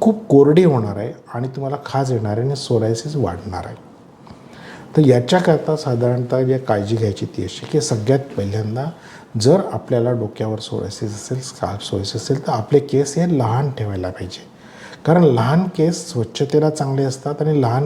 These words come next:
केसांमध्ये साधारणतः जो डॅन्ड्रफ किंवा त्वचेचे डेड सेल्स, पापुद्रे आहेत, ते अडकून पडत नाही, सहज बाहेर पडतात. स-, जर खूप मोठे केस आहेत, स्त्रियांचे खूप मोठे केस असतात आणि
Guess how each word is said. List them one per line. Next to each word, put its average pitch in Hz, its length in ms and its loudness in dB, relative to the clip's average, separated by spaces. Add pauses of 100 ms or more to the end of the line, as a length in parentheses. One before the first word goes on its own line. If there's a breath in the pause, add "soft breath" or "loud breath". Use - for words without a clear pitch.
(120)
केसांमध्ये 120 680 -2 (600 loud breath)
साधारणतः 123 840 0 (1000 loud breath)
जो 120 120 4 (140)
डॅन्ड्रफ 113 460 0 (120)
किंवा 131 200 0 (200)
त्वचेचे 117 520 -2
डेड 117 200 4
सेल्स, 123 340 -2
पापुद्रे 113 500 -2
आहेत, 104 100 0 (100)
ते 127 60 2 (100)
अडकून 131 380 4
पडत 131 280 2
नाही, 110 120 -4
सहज 135 340 0
बाहेर 107 240 -2
पडतात. - 400 -12 (540 loud breath)
स-, - 540 -2
जर 147 180 6 (120)
खूप 208 240 4
मोठे 139 260 2
केस 127 320 -2
आहेत, 117 100 -2
स्त्रियांचे 139 520 2
खूप 131 220 -4
मोठे 113 240 -4
केस 98 300 -8
असतात - 240 -14 (520 loud breath)
आणि 135 140 2